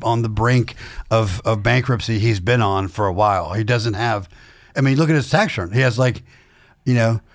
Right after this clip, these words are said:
uh, I don't know, uh, less than a hundred million dollars in liquid assets and about a billion or, like, hundreds of millions coming due in certain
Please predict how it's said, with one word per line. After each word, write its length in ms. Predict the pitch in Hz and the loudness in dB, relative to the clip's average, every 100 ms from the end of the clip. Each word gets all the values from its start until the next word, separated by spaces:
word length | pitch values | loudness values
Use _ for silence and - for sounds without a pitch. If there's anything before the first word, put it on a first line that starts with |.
| _ | _
uh, 320 | 113 113 107 107 | -2 0 2 0
I 60 | 120 | 0
don't 100 | 113 | 2
know, 560 | 104 117 - _ - | 2 -2 -8 _ -4
uh, 320 | 113 110 110 - - | 0 0 -2 -6 -6
less 340 | 120 123 117 | -2 0 0
than 100 | 123 | 2
a 40 | |
hundred 200 | 117 131 | 2 2
million 240 | 131 127 120 | 2 2 2
dollars 360 | 113 117 107 | 2 2 -2
in 140 | - 107 | -4 -2
liquid 260 | 113 110 | -2 0
assets 500 | 110 123 - 110 104 | 2 0 0 -2 -4
and 200 | - 110 | -4 -4
about 400 | 107 104 101 - - - _ _ | 0 0 0 -2 -14 -20 _ _
a 60 | 113 | -4
billion 580 | 107 147 156 135 127 - - - _ _ _ - - | 0 2 2 2 2 -2 -10 -20 _ _ _ -10 -2
or, 100 | 143 | 0
like, 180 | 147 110 98 - | 0 -2 -6 -2
hundreds 340 | 160 175 127 | 0 0 0
of 60 | 127 | 0
millions 320 | 120 117 107 | 0 0 -4
coming 320 | 135 127 107 | -2 -2 -2
due 380 | 101 131 127 120 | -2 0 0 -4
in 180 | 117 107 | -6 -6
certain 480 | 127 120 110 104 | -4 -4 -4 -6